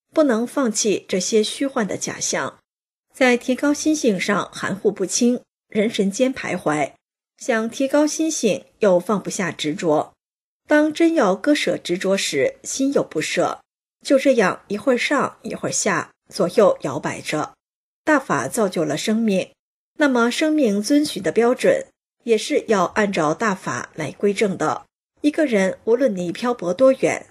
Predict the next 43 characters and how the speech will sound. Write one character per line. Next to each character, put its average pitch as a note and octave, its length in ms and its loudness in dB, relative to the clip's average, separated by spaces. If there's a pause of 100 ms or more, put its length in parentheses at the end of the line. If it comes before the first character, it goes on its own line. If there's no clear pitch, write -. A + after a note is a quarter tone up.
(120)
总 E3+ 220 -6
是 - 320 0
要 F3 200 0
回 E3 240 -8
家 G3 240 -4
的。 E3 280 -2 (580)
当 D#4+ 220 0
然 F#3 340 0
不 A3 100 -4
是 G#3+ 180 -2
你 F#3+ 160 -4
的 - 120 -4
目 G3+ 220 0
的， F3 320 0 (340)
你 G3 140 -2
是 F#3+ 200 0
要 F3+ 180 0
回 E3 220 -8
家 G#3 280 -2
的。 F3+ 280 -2 (640)
可 - 120 -2
是 D4 180 -2
回 A#3 220 0
家 C#4+ 200 2
的 - 120 0
天 C#4 260 -2
梯 C#4 260 -2
只 - 180 -6
有 D#3+ 160 -2
一 - 280 -18
个， F#3+ 300 -2 (260)
那 A3+ 280 -4
就 G3+ 120 -2
是 - 160 -2
大 E3 240 -4
法。 A2+ 400 -10 (680)
大 D#4 160 2
法 G#3+ 180 -4
弟 C#4 160 4
子 - 160 -6
的 F3 140 0
来 D3+ 160 -2
源 E3+ 420 0